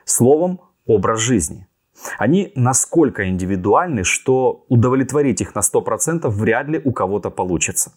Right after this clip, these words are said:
Попытки вернуть комфорт с помощью указывания, что и как делать вашему партнеру, вряд ли увенчаются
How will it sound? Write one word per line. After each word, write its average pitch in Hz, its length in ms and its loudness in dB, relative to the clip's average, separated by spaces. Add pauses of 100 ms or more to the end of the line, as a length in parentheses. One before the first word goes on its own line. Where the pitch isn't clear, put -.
(360)
Попытки 123 440 2
вернуть 104 420 0
комфорт 156 560 -4 (120)
с - 160 -2
помощью 135 760 0 (240)
указывания, 95 880 0
что 120 320 2
и 92 80 2
как 85 300 -6
делать 90 340 0
вашему 92 420 -4
партнеру, 170 560 -2 (180)
вряд 107 480 0
ли 139 120 -2
увенчаются 95 840 -2